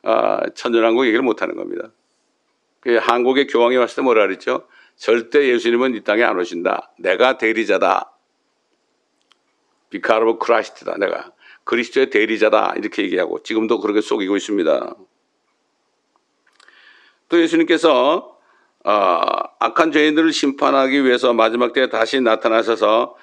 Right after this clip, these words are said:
심판하실 일에 대해서 말씀하실 때 또 이런 말씀을 했습니다. 마태복음 이십사 장 사 절로 팔 절. "아무도 너희를 미혹하지 못하도록 주의하라. 많은 사람이 내 이름으로 와서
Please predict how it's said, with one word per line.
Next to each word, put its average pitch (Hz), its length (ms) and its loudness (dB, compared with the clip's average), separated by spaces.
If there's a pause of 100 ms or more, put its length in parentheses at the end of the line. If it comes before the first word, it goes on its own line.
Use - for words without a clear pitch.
(180)
심판하실 120 880 -2
일에 117 240 0
대해서 110 240 2
말씀하실 101 640 -2
때 131 460 0 (340)
또 147 120 -2
이런 143 240 2
말씀을 127 340 0
했습니다. 110 520 -2 (260)
마태복음 113 440 0
이십사 110 460 -2
장 120 160 0
사 107 200 0
절로 107 180 2
팔 110 200 0
절. 147 380 0 (1300)
"아무도 131 400 2
너희를 156 320 2
미혹하지 131 400 0
못하도록 113 500 0
주의하라. 95 540 0 (600)
많은 117 420 0
사람이 127 300 2
내 123 180 2
이름으로 139 420 2
와서 107 480 2